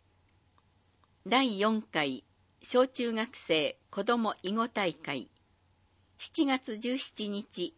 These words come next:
日曜、午前十時から午後五時。小金井宮地楽器ホールマルチパーパススペース。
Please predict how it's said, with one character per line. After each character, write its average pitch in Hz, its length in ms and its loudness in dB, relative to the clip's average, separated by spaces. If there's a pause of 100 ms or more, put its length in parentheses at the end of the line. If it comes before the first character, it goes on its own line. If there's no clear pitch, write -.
日 190 340 -6
曜、 160 300 4 (580)
午 254 160 6
前 240 220 2
十 220 180 0
時 185 140 -6
か 175 160 -8
ら 175 200 6 (140)
午 214 140 2
後 165 180 0
五 170 200 0
時。 - 200 -18 (760)
小 247 120 -2
金 262 220 4
井 175 220 -2
宮 233 240 2
地 262 120 -4
楽 247 240 -2
器 240 140 -6
ホ 220 220 0
ー 170 60 4
ル 147 200 -4 (320)
マ 214 180 4
ル 285 140 0
チ 233 220 -8
パ 226 220 -4
ー - 20 -14
パ 202 180 -2
ス - 160 -12
ス - 160 -14
ペ 160 220 0
ー 135 40 -4
ス。 - 280 -18